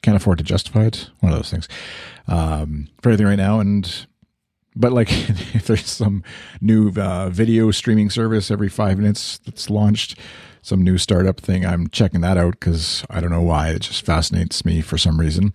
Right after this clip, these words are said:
That idea, like I've said before, of turning on some software on my computer and being able to send out a video, H D video stream out to somewhere in the world, anyone in the world could watch, uh, is just kinda crazy and boggle-, boggles my mind.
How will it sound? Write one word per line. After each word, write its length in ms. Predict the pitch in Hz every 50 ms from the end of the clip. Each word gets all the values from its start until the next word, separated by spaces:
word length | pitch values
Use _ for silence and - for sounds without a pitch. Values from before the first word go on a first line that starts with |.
| _ - - _ _ _ -
That 140 | - 85 78
idea, 460 | 78 78 76 78 78 80 82 80 - -
like 160 | 95 - -
I've 100 | 85 80
said 160 | - 85 80
before, 400 | 78 80 - - 85 85 82 - - _ _ _ _ _ _ _ _ _ _ _ _ _ _ _ _ _ -
of 120 | 85 82 -
turning 260 | - 131 117 107 98
on 160 | 98 95 90
some 120 | - 98 92
software 560 | - 107 95 92 92 - 95 90 90 85 85 - - - - - - - - _ _ _ _ -
on 140 | 92 98 92
my 100 | 92 90
computer 460 | - 90 - - 92 92 90 87 90
and 140 | 85 87 82
being 140 | 85 85 82
able 160 | 82 82 85
to 60 | -
send 320 | - - - 92 85 87
out 140 | 85 82 85
a 60 | 85
video, 680 | 82 82 82 90 87 95 90 90 90 90 87 90 85 - - _ _ -
H 220 | 101 95 - -
D 160 | - 95 92
video 280 | 85 87 90 92 92 92
stream 300 | - - - 92 98 95
out 180 | 90 101 - -
to 100 | - 87
somewhere 300 | - - 92 95 95 92
in 80 | 90
the 80 | 90 90
world, 320 | 87 87 92 101 98 87 73 - - -
anyone 300 | 107 98 95 92 90 90
in 80 | 87
the 80 | 85 87
world 240 | 85 92 92 95 -
could 80 | -
watch, 360 | 90 85 82 85 87 - - - - - - - - - - - - _ _ _
uh, 280 | - - 87 82 90 -
is 140 | - 85 80
just 120 | 82 -
kinda 160 | - 82 80 -
crazy 380 | - - 98 90 82 78 87
and 140 | 85 85 82
boggle-, 320 | 87 82 82 87 90 87 -
boggles 420 | - 113 110 117 110 110 104 87
my 120 | 101 92 90
mind. 340 | 87 85 85 90 95 95